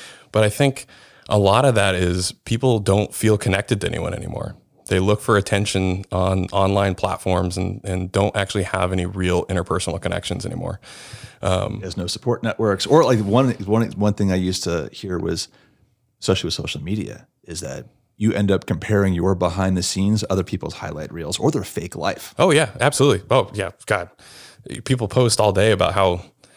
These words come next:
Speaker 1: amazing their life is, and then, like, you find out behind the scenes that they were just in, like, rehab, or they, you know, uh, tried to commit suicide three days ago or whatever the heck. Like, yeah,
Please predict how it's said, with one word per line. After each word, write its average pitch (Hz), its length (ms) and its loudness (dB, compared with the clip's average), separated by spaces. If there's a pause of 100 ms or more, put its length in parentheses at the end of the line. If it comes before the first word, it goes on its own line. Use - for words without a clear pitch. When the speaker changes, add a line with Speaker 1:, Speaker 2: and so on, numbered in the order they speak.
(140)
Speaker 1:
amazing 98 460 4
their 90 120 4
life 92 300 2
is, 87 300 2
and 90 80 2
then, 87 320 0 (300)
like, 92 160 -4
you 90 60 -4
find 95 220 2
out 90 120 2
behind 92 220 0
the 85 40 -2
scenes 95 300 0
that - 280 -8 (460)
they 90 100 2
were 95 100 4
just 90 260 0
in, 90 100 4
like, 85 260 0 (200)
rehab, 90 600 0 (160)
or 87 380 0 (120)
they, 87 140 -2
you 85 40 -4
know, 92 580 -2
uh, 95 360 -8 (580)
tried 101 160 2
to 92 60 -2
commit 95 200 0
suicide 92 560 0
three 98 180 0
days 90 200 2
ago 90 220 2
or 92 120 0
whatever 101 240 4
the 90 60 2
heck. 92 280 -4 (840)
Like, 117 160 -6
yeah, 92 200 -4